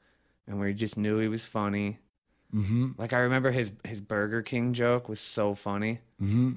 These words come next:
Speaker 1: He
Speaker 2: Speak and spell.
Speaker 1: He was like, "I work at B K." And he's like, "Don't say Burger King, you gotta say B K." And they're like, "What's B K?" He's like, "Oh, the B K Lounge."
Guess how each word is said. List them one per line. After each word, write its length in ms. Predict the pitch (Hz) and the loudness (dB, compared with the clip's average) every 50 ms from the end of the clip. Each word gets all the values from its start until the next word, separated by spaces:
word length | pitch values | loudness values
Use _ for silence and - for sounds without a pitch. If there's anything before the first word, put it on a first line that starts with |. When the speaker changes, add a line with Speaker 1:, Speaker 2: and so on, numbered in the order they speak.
| - - | -6 -4
Speaker 1:
He 60 | - 117 | -2 2
Speaker 2:
Speak 300 | 117 113 139 131 - - | 8 10 10 10 10 8
and 100 | 117 104 | 4 2
spell. 580 | - - - 120 113 113 120 123 120 117 - - | 2 6 8 10 12 12 12 10 8 6 0 -4
Speaker 1:
He 100 | - 143 | -2 0
was 100 | 143 131 | 2 2
like, 120 | 135 131 135 | 4 6 6
"I 60 | 139 | 8
work 200 | 139 139 135 - | 8 6 6 4
at 140 | 131 107 95 | 2 0 2
B 180 | 127 127 123 | 2 2 2
K." 440 | 110 - 135 127 123 117 110 110 107 - - _ _ _ _ _ _ _ _ _ _ _ _ _ _ _ _ - | 2 2 2 4 6 6 6 4 0 -6 -16 _ _ _ _ _ _ _ _ _ _ _ _ _ _ _ _ -4
And 80 | 120 117 | -2 0
he's 100 | 110 113 | 0 0
like, 100 | 113 104 | 0 0
"Don't 160 | 131 135 135 | 0 0 0
say 100 | - 117 | 0 0
Burger 280 | 101 117 117 113 107 101 | 2 2 2 2 0 -2
King, 180 | - 104 98 | -4 -4 -2
you 40 | 101 101 | 0 0
gotta 160 | 101 101 98 | 0 0 0
say 160 | - 101 98 | -2 -4 -4
B 200 | 87 104 101 98 | -2 -4 -4 -4
K." 200 | 98 - 101 98 | -2 -2 -2 -2
And 80 | 92 95 - _ _ _ _ _ | -2 -4 -10 _ _ _ _ _
they're 160 | - 110 110 110 | -4 -2 0 0
like, 160 | 110 107 107 | 0 0 0
"What's 160 | 139 151 143 | -2 -4 -4
B 160 | 139 160 156 | -6 -6 -6
K?" 200 | 156 - 170 156 127 | -4 -4 -2 -2 -2
He's 100 | 113 107 | -4 -6
like, 100 | 90 - | -6 -4
"Oh, 120 | - 104 | -2 -2
the 100 | 98 98 | -2 -2
B 200 | 90 - 107 104 | -2 -2 -2 -2
K 200 | 101 - 101 98 | -2 0 0 0
Lounge." 420 | 98 98 95 98 101 107 120 - | 0 0 0 -2 -2 -2 -6 -8